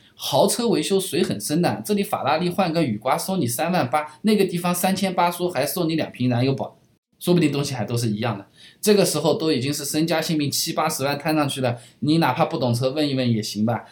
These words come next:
真的不行的话，找几个懂车的朋友一起商量商量吧，说不定维修费本身能降低一点，不是说好像一百万变成一万，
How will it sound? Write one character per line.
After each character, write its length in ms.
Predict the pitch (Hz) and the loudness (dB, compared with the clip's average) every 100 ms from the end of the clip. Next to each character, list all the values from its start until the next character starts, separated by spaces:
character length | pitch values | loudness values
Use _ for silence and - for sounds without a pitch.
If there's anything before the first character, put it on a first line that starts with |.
| - | -14
真 180 | - 185 | -2 2
的 60 | 185 | 2
不 100 | 175 | 0
行 160 | 165 | 0
的 80 | 151 | -2
话， 140 | 156 139 | 0 0
找 180 | 131 | 2
几 100 | 156 | 0
个 80 | 156 | 0
懂 200 | 170 120 | -2 -2
车 100 | - | -2
的 100 | 151 | -4
朋 200 | 160 - | -4 -2
友 260 | 127 143 117 - | 0 0 0 -8
一 80 | - | -8
起 140 | 127 117 | -4 -2
商 200 | 131 131 | 0 2
量 140 | 123 | 2
商 160 | 120 107 | 2 2
量 160 | 104 | 0
吧， 220 | 95 95 _ | -2 -12 _
说 200 | - 135 | -4 -2
不 80 | 127 | 0
定 160 | 120 | 0
维 120 | 117 | 0
修 160 | 123 156 | 0 -2
费 140 | 156 | -4
本 180 | 117 101 | -4 -6
身 240 | - 123 123 - - _ | -4 -4 -4 -10 -20 _
能 320 | 120 127 123 - | 0 0 0 -2
降 240 | 190 131 | 0 0
低 200 | 117 131 | 0 -2
一 20 | |
点， 220 | 110 104 - _ _ | -2 -6 -12 _ _
不 180 | 123 131 | -4 -2
是 180 | 143 139 | 0 -2
说 220 | 135 127 | 0 0
好 200 | 123 98 | 0 -4
像 240 | - 120 | -4 -4
一 80 | 143 | -4
百 180 | 117 104 | -6 -6
万 140 | 107 | -6
变 140 | 107 117 | -4 -4
成 160 | 117 107 | -2 0
一 80 | |
万， 200 | 117 123 | 0 -2